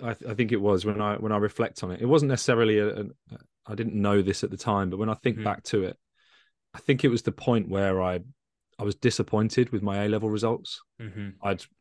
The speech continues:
Speaker 1: I'd done well in my G C S Es without trying that hard and thought that that was just how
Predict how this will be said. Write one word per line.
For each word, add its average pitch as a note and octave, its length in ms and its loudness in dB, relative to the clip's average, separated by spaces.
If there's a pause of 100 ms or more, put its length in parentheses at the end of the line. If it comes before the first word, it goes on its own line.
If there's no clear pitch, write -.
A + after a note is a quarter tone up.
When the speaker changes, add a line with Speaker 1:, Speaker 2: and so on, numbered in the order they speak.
(120)
Speaker 1:
I'd A#2 140 -2
done B2+ 400 2
well G#2+ 260 2
in G2 80 0
my F#2+ 80 -4
G G2+ 160 -4
C - 180 -6
S - 140 -6
Es G2+ 220 -2
without F#2+ 340 -6
trying G2+ 320 0
that F#2 140 -4
hard F2+ 240 -4
and F#2 160 -6
thought G#2+ 260 2
that F#2+ 160 -2
that G2 160 -6
was G#2 140 -8
just - 220 -4
how F#2+ 280 2